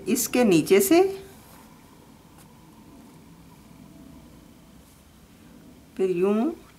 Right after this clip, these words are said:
इसको यूं धागे का यूं circle बनाया और ये।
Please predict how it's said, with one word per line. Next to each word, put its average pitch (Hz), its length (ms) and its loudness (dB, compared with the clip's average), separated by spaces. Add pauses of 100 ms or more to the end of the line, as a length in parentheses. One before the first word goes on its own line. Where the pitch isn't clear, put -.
(440)
इसको 196 260 -4
यूं 226 320 0
धागे 208 300 4
का 226 100 4
यूं 220 160 2
circle 196 400 2
बनाया 208 340 2 (1600)
और 180 320 0 (760)
ये। - 140 -20